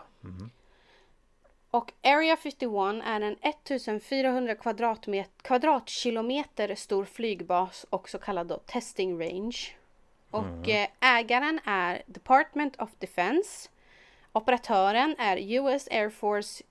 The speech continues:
Speaker 2: eh, och den kontrolleras av Air Force Material, Material Command.
Speaker 1: Okej.
Speaker 2: Och, eh,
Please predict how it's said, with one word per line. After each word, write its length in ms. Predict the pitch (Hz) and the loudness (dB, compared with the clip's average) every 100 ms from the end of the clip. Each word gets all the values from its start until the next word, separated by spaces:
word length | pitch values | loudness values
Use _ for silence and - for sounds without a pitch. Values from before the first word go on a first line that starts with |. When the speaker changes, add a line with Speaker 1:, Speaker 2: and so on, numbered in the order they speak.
| - | -10
Speaker 2:
eh, 260 | 202 185 185 | -4 -2 0
och 240 | 214 214 - _ | -2 -2 -14 _
den 300 | 226 226 - | -4 -4 -2
kontrolleras 760 | 240 233 254 226 180 180 185 | -4 -4 -2 2 4 2 0
av 120 | 175 - | -4 2
Air 200 | 247 269 | 6 6
Force 540 | 277 269 240 240 - - _ - | 4 0 2 2 -4 -18 _ -12
Material, 1120 | 202 220 226 - 233 208 190 185 - 196 - - | -6 -6 -6 -2 0 2 2 0 -6 -10 -10 -10
Material 840 | 208 208 - 254 254 240 226 226 - | -10 -8 2 4 6 4 2 0 -8
Command. 640 | - 202 214 - - - - - _ _ _ _ _ _ _ 117 | -8 -4 -2 -4 -8 -18 -20 -20 _ _ _ _ _ _ _ -14
Speaker 1:
Okej. 480 | 104 87 80 107 - _ _ _ _ _ _ _ _ _ - | -12 -12 -10 -10 -12 _ _ _ _ _ _ _ _ _ -6
Speaker 2:
Och, 420 | 214 220 _ - | -4 -4 _ -4
eh, 380 | 233 214 208 | 0 0 0